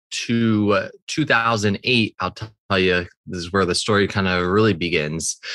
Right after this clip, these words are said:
And I was, uh, going to do some work with Big Brothers and Big Sisters, uh, charity organization. And I was up in Maryland, where I'm, where I'm originally from. And I was speaking with,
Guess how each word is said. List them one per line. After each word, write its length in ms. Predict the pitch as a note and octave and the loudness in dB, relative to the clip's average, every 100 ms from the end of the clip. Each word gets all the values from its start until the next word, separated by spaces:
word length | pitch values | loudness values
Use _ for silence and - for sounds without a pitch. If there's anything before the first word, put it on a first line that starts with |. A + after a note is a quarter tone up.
| - - - | -12 -10 -4
And 520 | F#2+ F2+ F2 E2+ F#2 - - | -2 0 0 -2 -2 -4 -2
I 240 | F#2+ G#2+ | 0 2
was, 560 | G#2+ G2+ F#2+ F#2 F2 - - | 4 4 4 2 -2 -4 -2
uh, 320 | F#2+ F#2 F2+ - - _ _ - - | 0 0 -2 -4 -18 _ _ -10 0
going 440 | A#2 A#2+ A#2+ A2+ - - | 2 4 2 -2 -4 0
to 260 | G#2+ G2+ | 2 2
do 240 | G2 A2+ G#2+ | 2 2 2
some 180 | A2+ | 2
work 200 | G#2 G#2 G#2 | 4 2 0
with 160 | F2 | 0
Big 120 | G#2+ | 0
Brothers 380 | G2+ G2+ G#2 G2 | 2 2 2 0
and 80 | G2 | -2
Big 160 | F#2+ - | -2 -2
Sisters, 720 | - F#2+ - G2 F#2 E2+ - | -2 -2 0 2 2 0 -2
uh, 280 | F2+ E2 E2 | 0 0 -2
charity 460 | - G2+ F#2 F#2 | -2 0 0 2
organization. 600 | F2 F2 E2+ F2 E2 F#2 | 0 -2 0 0 0 -2
And 340 | F2+ E2 E2+ E2 | -2 -2 -2 -2
I 100 | E2 | -2
was 180 | E2 F#2 | 0 -2
up 180 | F2+ - | -2 -2
in 380 | G2 F2+ F2+ F#2 | 0 2 2 2
Maryland, 340 | F2+ F#2 F2 | 0 0 0
where 120 | F2 E2+ | 0 -2
I'm, 160 | E2+ E2 | -2 -6
where 140 | F2 E2+ | -4 -4
I'm 120 | E2+ E2+ | -4 -6
originally 420 | E2 F2+ F#2 F#2+ | -2 0 0 -2
from. 320 | - D#2+ G2 - - - - G#2 | 0 -2 -2 -6 -12 -10 -12 -6
And 500 | A2 F#2+ F2+ F2 E2+ - _ _ _ _ _ - | -2 0 0 -2 -4 -10 _ _ _ _ _ -2
I 80 | |
was 160 | G2+ F#2 | 0 0
speaking 340 | - G#2 G2+ F#2+ G2 | 0 2 4 2 2
with, 260 | F#2 - | -4 -6